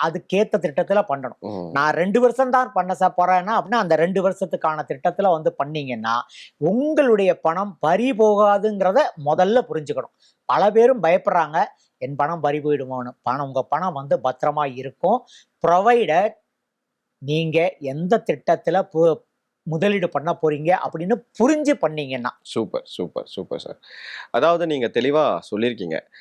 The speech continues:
Speaker 2: இப்ப எஸ் ஐ பி, ஆ, பர்சன்டேஜ் இன்க்ரீஸ் ஆயிருக்கிற அந்த எஸ் ஐ பி முதலீட்டின் அளவு வந்து மக்கள் வந்து அதிக அளவுல இன்வெஸ்ட் பண்ண ஆரம்பிச்சிருக்காங்க. After covid பாத்தீங்கன்னா பயங்கர டிராஸ்டிக்கான ஒரு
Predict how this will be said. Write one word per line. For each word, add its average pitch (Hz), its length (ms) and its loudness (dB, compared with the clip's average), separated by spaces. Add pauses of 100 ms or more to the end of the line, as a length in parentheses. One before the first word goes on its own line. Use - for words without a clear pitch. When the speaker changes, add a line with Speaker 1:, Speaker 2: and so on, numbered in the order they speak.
(160)
Speaker 2:
இப்ப 110 160 -4
எஸ் 120 220 0
ஐ 214 80 4
பி, 180 420 -2
ஆ, 107 460 0
பர்சன்டேஜ் 113 680 -6
இன்க்ரீஸ் 147 320 -2
ஆயிருக்கிற 104 420 -2
அந்த 101 180 -2
எஸ் 101 120 -2
ஐ 139 60 0
பி 131 100 -8
முதலீட்டின் 117 480 -2
அளவு 110 280 0
வந்து 98 260 -4
மக்கள் 147 300 -2
வந்து 135 180 -2
அதிக 143 260 -2
அளவுல 139 260 0
இன்வெஸ்ட் 117 240 -4
பண்ண 107 200 -2
ஆரம்பிச்சிருக்காங்க. 95 540 -6 (500)
After 139 360 -2
covid 165 300 0
பாத்தீங்கன்னா 131 600 -2
பயங்கர 170 800 0 (280)
டிராஸ்டிக்கான 131 520 -2
ஒரு 107 300 -2